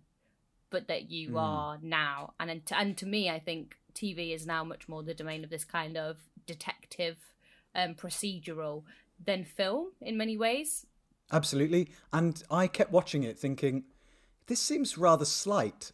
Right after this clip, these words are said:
Speaker 2: for a, for a crime thriller." I'm, I'm basically deep in, uh, The Bridge, the T V series, the
Speaker 1: Mm.
Speaker 2: Swedish one,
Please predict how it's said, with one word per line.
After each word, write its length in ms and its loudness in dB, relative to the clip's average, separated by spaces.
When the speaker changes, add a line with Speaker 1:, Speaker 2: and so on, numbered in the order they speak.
Speaker 2:
for 260 2
a, 320 2
for 180 -4
a 60 0
crime 360 4
thriller." 440 -4
I'm, 300 2
I'm 200 2
basically 400 4
deep 420 -4
in, 360 0
uh, 160 2
The 100 -2
Bridge, 540 0
the 140 -6
T 260 -4
V 160 -2
series, 360 -6
the 60 -6
Speaker 1:
Mm. 80 -4
Speaker 2:
Swedish 380 -2
one, 220 -10